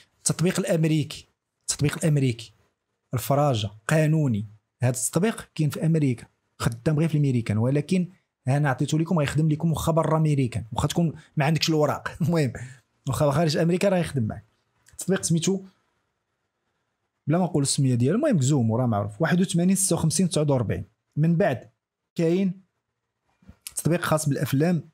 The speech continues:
معروف، تسعود وسبعين اثنين وخمسين واحد وثمانين. كاين تطبيق اخر حتى هو الافلام الانجليزيه مترجمه، تلطاش تسعود وربعين واحد وعشرين، تلطاش تسعود وربعين واحد وعشرين. من بعد عندنا الشيخ ياسين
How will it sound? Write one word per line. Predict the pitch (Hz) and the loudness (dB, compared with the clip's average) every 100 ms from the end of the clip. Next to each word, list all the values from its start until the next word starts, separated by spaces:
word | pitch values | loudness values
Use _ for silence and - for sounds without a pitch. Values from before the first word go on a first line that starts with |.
| _ 113 | _ -4
معروف، | 127 180 175 - _ _ _ _ _ _ - | 0 0 -2 -8 _ _ _ _ _ _ -4
تسعود | 151 | 0
وسبعين | 156 143 165 | 0 0 0
اثنين | 160 156 | 0 2
وخمسين | 147 135 170 | 2 2 2
واحد | 143 143 | 2 0
وثمانين. | 120 120 113 104 - _ - | 0 -2 -2 -4 -10 _ -2
كاين | 165 | -2
تطبيق | - 170 170 | 0 0 0
اخر | 160 160 | 0 -2
حتى | 165 | 0
هو | 139 151 190 185 - _ _ - | 0 2 0 -2 -10 _ _ -8
الافلام | 175 151 156 | -2 0 2
الانجليزيه | 151 147 139 143 151 | 2 2 2 0 0
مترجمه، | 147 147 139 135 170 165 _ _ _ _ - | 0 0 0 0 0 -2 _ _ _ _ -6
تلطاش | 151 156 175 170 165 - - _ _ _ _ | -6 -2 0 2 0 -2 -8 _ _ _ _
تسعود | - 156 | -2 0
وربعين | 156 139 175 | 2 2 0
واحد | 156 151 | 2 0
وعشرين، | 135 123 120 113 | 0 0 0 0
تلطاش | 139 135 - 160 170 - - _ - | 0 -4 0 0 0 -2 -8 _ -4
تسعود | 139 139 | 0 0
وربعين | 127 127 165 156 - - | 2 2 0 -2 -6 -4
واحد | - 143 | -2 0
وعشرين. | 131 - 117 107 - _ _ _ _ _ - | 0 0 -2 -4 -10 _ _ _ _ _ -2
من | 156 175 | 0 2
بعد | 190 156 110 - _ _ _ _ _ _ 127 | 2 0 -4 -12 _ _ _ _ _ _ -2
عندنا | 170 160 170 | 2 2 2
الشيخ | 151 - 196 170 120 92 - _ 143 | 2 2 2 2 0 -4 -10 _ -2
ياسين | 156 147 - 160 175 | 0 2 0 0 0